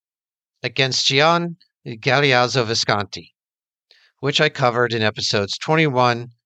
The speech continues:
twenty-two, and twenty-three. This conflict ended with the Duke of Milan's sudden death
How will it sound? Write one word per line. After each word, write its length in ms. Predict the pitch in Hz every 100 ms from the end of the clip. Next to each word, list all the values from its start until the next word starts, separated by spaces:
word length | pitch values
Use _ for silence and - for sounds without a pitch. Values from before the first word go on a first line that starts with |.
| _
twenty-two, 760 | - 131 131 - 117 104 104 113 -
and 160 | 120
twenty-three. 840 | 113 110 95 92 - 117 107 92 _ _ _ _ _ _ _ _ _ _ _ - - _ -
This 160 | 190
conflict 560 | - 185 175 - 190 -
ended 380 | 123 123 113 113 _ _ - _ -
with 160 | 151
the 80 | 175
Duke 280 | 165 170 170
of 140 | 160
Milan's 640 | 160 139 123 113 117 113
sudden 340 | - 110 113 113
death 340 | 117 107 107